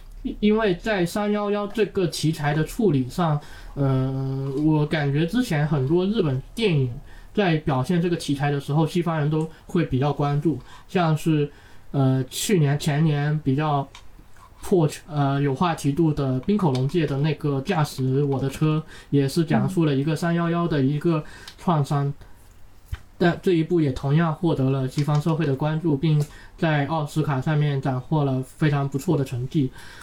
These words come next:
Speaker 1: 嗯，也，就，所以在我看来，就这种外界，外国对三幺幺的认知，也导致了这样一部作品，呃，处于一个非常特殊的位置，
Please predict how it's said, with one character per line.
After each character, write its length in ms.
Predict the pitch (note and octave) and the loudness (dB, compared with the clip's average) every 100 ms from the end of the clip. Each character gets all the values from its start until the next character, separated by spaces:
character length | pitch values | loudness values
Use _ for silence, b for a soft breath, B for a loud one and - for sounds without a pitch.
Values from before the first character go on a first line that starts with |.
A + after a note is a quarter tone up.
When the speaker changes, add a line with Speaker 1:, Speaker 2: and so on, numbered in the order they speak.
| B | B
Speaker 1:
嗯， 540 | C#3+ C#3 C3+ C3+ C3+ C3+ - - - | 0 2 2 0 -2 -6 -14 -18 -4
也， 180 | F3+ F3+ - E3 F#3 | 0 0 -2 -8 -4
就， 100 | G#3 | -4
所 340 | - - G3 | -4 0 2
以 60 | F3+ | 2
在 180 | - A3 | 0 2
我 120 | D3+ | 2
看 240 | C#3 F#3+ | 2 0
来， 140 | D3 C#3+ | 0 0
就 260 | F#3 E3+ D3+ - | 0 0 0 -6
这 100 | - | -2
种 340 | F3 D3 B2+ B2+ - - | 0 2 0 -4 -8 -2
外 240 | G3 E3 | 0 0
界， 360 | D3 F#3 D3 D3 | 2 2 2 0
外 180 | F3 F3 C#3+ | -2 -2 0
国 240 | C3+ C3 | 0 0
对 320 | C3 E3 D3 | 2 2 2
三 200 | C#3+ D#3+ | 0 0
幺 200 | D#3+ D#3 | 0 0
幺 160 | D#3+ D#3 | -2 -2
的 120 | D3+ | 0
认 240 | D#3+ D#3 C#3 | 2 0 0
知， 180 | D3 D3 | 0 0
也 160 | C#3+ | 0
导 180 | D3 C3 | 0 -2
致 140 | C#3+ | 0
了 80 | D3+ | 0
这 140 | C#3+ D#3 | 0 0
样 120 | C#3+ | 0
一 80 | C3+ | 0
部 220 | - D3 | 0 0
作 180 | E3+ D#3 | 2 0
品， 240 | - B2+ B2+ B B B | 0 -4 -4 B B B
呃， 220 | C3+ B2+ | 0 0
处 240 | - D#3+ | 2 2
于 120 | C#3+ C3+ | 4 2
一 120 | C#3 | 0
个 180 | D#3 D3 | 0 0
非 100 | D#3+ | -2
常 320 | C#3 C3 C3+ | -2 -2 -4
特 220 | - E3 | 0 0
殊 220 | D3 C#3+ | 0 -2
的 100 | C#3 | -2
位 240 | C3+ D3 C#3 | 0 0 0
置， 400 | C#3+ C#3 C3 | -2 -2 -2